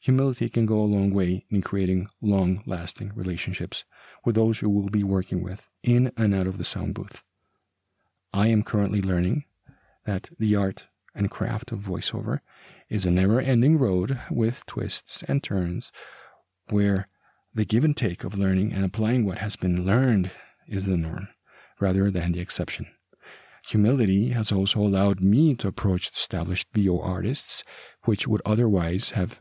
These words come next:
rejected my requests for advice had I been arrogant or cocky or pretty much a jerk. <laughs> Okay?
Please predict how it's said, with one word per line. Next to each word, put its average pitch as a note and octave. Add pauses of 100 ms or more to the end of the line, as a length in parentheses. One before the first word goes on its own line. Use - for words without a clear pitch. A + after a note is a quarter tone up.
rejected G2+
my F#2
requests - (320)
for E2+
advice F#2 (720)
had F#2
I G2
been F#2
arrogant F2+
or F2+
cocky G2
or E2+ (1300)
pretty A2+
much G2 (840)
a A#2+
jerk. - (460)
<laughs> - (540)
Okay? F3